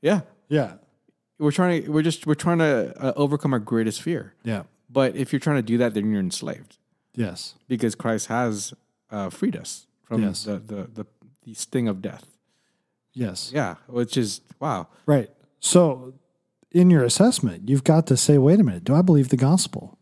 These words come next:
Speaker 1: Mm-hmm.
Speaker 2: Do I trust God and that Ephesians two ten, that he has me here for good works prepared beforehand that I should walk in them? Is that a part of my D N A?"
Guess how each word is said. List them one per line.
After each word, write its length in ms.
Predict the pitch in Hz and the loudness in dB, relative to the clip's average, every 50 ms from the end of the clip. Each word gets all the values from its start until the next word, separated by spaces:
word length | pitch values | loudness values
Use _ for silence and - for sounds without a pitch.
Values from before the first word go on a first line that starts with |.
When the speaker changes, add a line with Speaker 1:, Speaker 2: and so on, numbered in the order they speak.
| _ _ 120 | _ _ -20
Speaker 1:
Mm-hmm. 280 | 120 113 98 120 131 135 - _ _ _ _ _ _ _ _ _ _ - | -20 -18 -16 -16 -18 -18 -18 _ _ _ _ _ _ _ _ _ _ 2
Speaker 2:
Do 120 | - 156 156 | 4 4 6
I 100 | 156 156 | 6 4
trust 520 | - - - - 185 208 214 - - - | 2 2 2 4 6 6 6 4 0 -2
God 420 | - 123 101 92 95 98 117 - _ - | -2 -2 -2 -4 -8 -10 -12 -14 _ -2
and 120 | 139 143 147 | 0 2 4
that 100 | 143 139 | 4 2
Ephesians 480 | 131 - - 165 160 139 143 139 127 | 2 2 2 4 4 4 2 0 -2
two 220 | - - - 160 151 | -2 2 2 2 2
ten, 240 | - - 156 139 117 | 2 2 2 2 0
that 160 | 107 113 117 | 0 -2 -2
he 220 | 113 147 151 147 | 0 0 2 0
has 540 | 117 95 - - 165 160 170 202 214 196 - | 0 -2 -6 -4 0 2 2 2 2 2 0
me 140 | 170 151 139 | 0 0 0
here 440 | 127 - - - 131 127 123 123 123 | 0 -2 0 0 2 2 2 2 0
for 200 | 120 - - 127 | -2 -4 -6 -6
good 280 | 113 117 143 151 160 156 | -2 2 2 4 4 4
works 340 | 147 143 139 135 123 - | 2 2 2 2 0 -4
prepared 500 | - - - 120 - - - 139 139 123 | -6 -4 -4 -6 -2 -2 0 0 0 0
beforehand 760 | 113 117 107 - - - 147 151 151 131 117 123 113 104 104 101 | 0 -2 -4 -4 -4 -2 0 0 0 0 -2 -2 -4 -4 -4 -4
that 120 | 117 117 | -4 -2
I 120 | 120 123 | -2 -2
should 240 | 123 - - 131 113 | 0 0 -2 -2 -2
walk 320 | 107 107 110 117 123 - - | -2 -2 0 -2 -2 -2 -4
in 120 | 98 85 | -8 -8
them? 220 | 78 67 - _ _ _ _ _ _ _ _ _ _ _ _ _ _ _ _ _ _ _ _ _ _ _ _ _ _ _ _ _ _ _ _ _ - | -12 -18 -20 _ _ _ _ _ _ _ _ _ _ _ _ _ _ _ _ _ _ _ _ _ _ _ _ _ _ _ _ _ _ _ _ _ -2
Is 140 | 143 143 127 | 0 2 4
that 140 | 160 160 190 | 4 4 4
a 60 | 214 | 4
part 260 | - - - 160 160 | 2 0 2 4 4
of 80 | 160 147 | 4 4
my 160 | 151 139 135 | 4 2 2
D 240 | 123 117 127 135 131 | 2 2 0 0 2
N 100 | 117 110 | 0 0
A?" 320 | 117 123 104 - _ _ | -2 -4 -6 -8 _ _